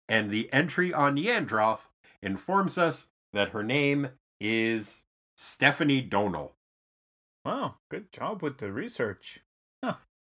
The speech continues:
Speaker 1: I don't know why they bothered giving her a name at that point, but they did.
Speaker 2: Well,
Speaker 1: Like,
Speaker 2: yeah.
Speaker 1: twenty-three years after the fact,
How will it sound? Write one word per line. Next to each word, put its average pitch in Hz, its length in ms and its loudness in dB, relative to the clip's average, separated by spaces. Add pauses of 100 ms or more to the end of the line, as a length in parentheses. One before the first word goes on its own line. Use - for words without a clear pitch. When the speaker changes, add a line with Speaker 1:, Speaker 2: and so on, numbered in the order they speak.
(440)
Speaker 1:
I 139 100 4
don't 240 180 6
know 214 80 4
why 131 220 2
they 147 120 0
bothered 143 400 4
giving 110 260 0
her 110 160 0
a 104 40 -2
name 110 360 -4 (120)
at 101 200 -2
that 190 260 4
point, 156 340 0 (160)
but 117 240 -2 (600)
they 165 260 -2 (260)
did. 127 340 0 (360)
Speaker 2:
Well, 311 180 -10
Speaker 1:
Like, 120 200 0
Speaker 2:
yeah. - 60 -12 (120)
Speaker 1:
twenty-three 135 500 2
years 135 340 2
after 123 320 2
the 131 120 0
fact, 120 420 2